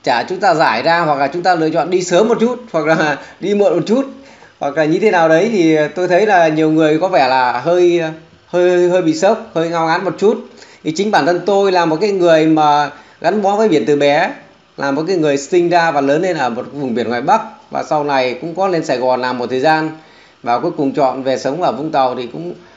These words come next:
có lẽ là bởi cái, cái, cái, cái sự gắn bó với biển, và chúng tôi rất là thích biển, nhưng mà một cái biển mà chật ních người như này thì có thể là, ờ, gây sốc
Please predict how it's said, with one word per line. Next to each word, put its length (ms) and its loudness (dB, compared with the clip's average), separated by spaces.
có 100 -4
lẽ 240 -2
là 140 2
bởi 280 0
cái, 240 -4
cái, 220 -4
cái, 120 -6
cái 320 -6
sự 160 -4
gắn 220 -2
bó 180 2
với 120 -2
biển, 340 -2
và 440 0
chúng 200 -8
tôi 160 -2
rất 140 -2
là 60 -2
thích 260 -4
biển, 200 2
nhưng 120 0
mà 60 0
một 140 -2
cái 100 -2
biển 300 0
mà 220 2
chật 180 -6
ních 240 -2
người 180 2
như 120 0
này 200 2
thì 200 -2
có 80 -6
thể 160 0
là, 360 2
ờ, 200 -2
gây 180 2
sốc 200 0